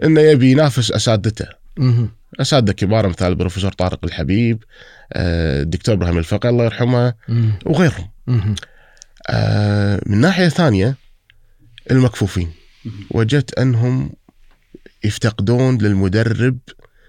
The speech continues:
Speaker 1: اللي يعطيهم المعلومة، آه، بحيث إنه يكون فاهمهم، مستوعبهم، قادر يوصلها لهم مختلف الوسائل.
Speaker 2: أنت مدرب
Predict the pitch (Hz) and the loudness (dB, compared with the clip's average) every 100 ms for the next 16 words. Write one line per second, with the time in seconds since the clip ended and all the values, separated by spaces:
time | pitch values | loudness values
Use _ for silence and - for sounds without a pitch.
0 | - _ - 101 98 95 92 90 98 135 | -20 _ -2 0 2 2 0 -2 0 2
1 | 120 127 120 117 120 127 127 135 _ _ | 2 2 2 2 2 0 0 -4 _ _
2 | _ _ _ _ _ _ _ _ _ - | _ _ _ _ _ _ _ _ _ -6
3 | - 95 - 123 113 110 104 - 101 - | -2 -2 -2 -2 0 0 0 0 -2 0
4 | 123 135 135 123 143 156 _ _ - 101 | 2 2 2 2 -2 -6 _ _ -6 -6
5 | - 131 110 131 117 135 151 - _ _ | 0 0 2 0 0 -2 -4 -12 _ _
6 | _ - - 110 131 139 131 123 - 143 | _ -20 -6 2 2 4 2 2 0 0
7 | 139 143 123 - 131 131 113 95 - 87 | 2 2 0 0 0 0 0 -2 -4 -10
8 | - - _ - 160 139 139 147 151 185 | -12 -20 _ -10 -4 -2 0 0 0 0
9 | 233 214 | -2 -4